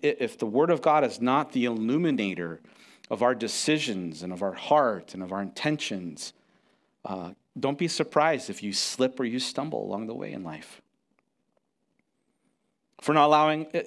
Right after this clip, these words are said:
the word of God to renew our minds, the washing of the word of God, the way that we think,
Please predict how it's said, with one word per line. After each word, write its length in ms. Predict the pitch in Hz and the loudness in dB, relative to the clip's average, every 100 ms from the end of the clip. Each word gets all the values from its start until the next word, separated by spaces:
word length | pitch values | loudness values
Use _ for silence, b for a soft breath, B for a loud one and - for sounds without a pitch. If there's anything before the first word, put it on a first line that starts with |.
| - | -6
the 180 | 127 131 | -2 2
word 180 | 143 | 2
of 60 | 151 | 4
God 180 | 151 147 | 4 2
to 100 | 147 | 0
renew 420 | 135 123 135 165 | 2 4 4 4
our 140 | 151 | 4
minds, 500 | 135 127 143 151 113 | 4 2 2 0 -2
the 100 | 101 | -2
washing 560 | 101 110 127 - - 151 | 0 2 2 2 0 0
of 80 | 135 | 2
the 80 | 127 | 2
word 240 | 123 139 | 2 2
of 140 | 135 | 0
God, 360 | - 123 127 117 | -2 0 0 0
the 60 | 107 | 0
way 160 | 120 | 2
that 160 | 131 - | 2 2
we 140 | 127 | -2
think, 560 | 117 - 131 - - | -4 -6 -8 -8 -14